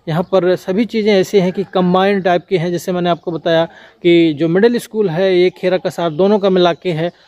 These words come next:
और यहाँ पर पहले जो प्राथमिक स्कूल था, वो कसार के नाम का था, यानी कि ग्राम कसार का प्राथमिक स्कूल था।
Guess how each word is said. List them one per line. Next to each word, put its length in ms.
और 240
यहाँ 300
पर 200
पहले 560
जो 140
प्राथमिक 520
स्कूल 320
था, 160
वो 120
कसार 440
के 140
नाम 220
का 140
था, 140
यानी 180
कि 220
ग्राम 200
कसार 340
का 220
प्राथमिक 540
स्कूल 260
था। 180